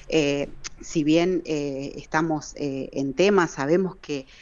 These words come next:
Sancor viene cumpliendo con sus obligaciones desde hace un par de años. Eh, hay algunas cosas que hay que arreglar ahí, eh, con respecto a algunos sueldos viejos que habría que renegociar.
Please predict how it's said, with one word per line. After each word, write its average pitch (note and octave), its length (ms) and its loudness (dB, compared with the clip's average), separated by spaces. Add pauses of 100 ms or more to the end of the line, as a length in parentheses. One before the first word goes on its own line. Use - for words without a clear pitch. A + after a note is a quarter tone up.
(120)
Sancor G#3 420 2
viene C4 320 0
cumpliendo E3 640 -4
con C3 180 -10
sus - 240 -14
obligaciones C3+ 720 0
desde B2+ 320 -4
hace C3+ 260 -4
un C3 120 -4
par C#3 200 -2
de B2+ 140 -2
años. C3+ 500 -2 (420)
Eh, C3+ 600 -2
hay A3+ 320 4
algunas E3 400 -2
cosas D#3+ 300 -6
que D3+ 160 -8
hay D3 120 -6
que D3 240 -6
arreglar C#3+ 640 -6
ahí, D#3+ 460 -6 (520)
eh, C#3 680 -6
con D3 180 -2
respecto C#3+ 540 -4
a C#3 60 -2
algunos D3+ 380 -2
sueldos D3+ 720 -2 (140)
viejos E3 540 0
que C#3 160 -8
habría D3 300 -2
que D3 140 -4
renegociar. C#3 880 2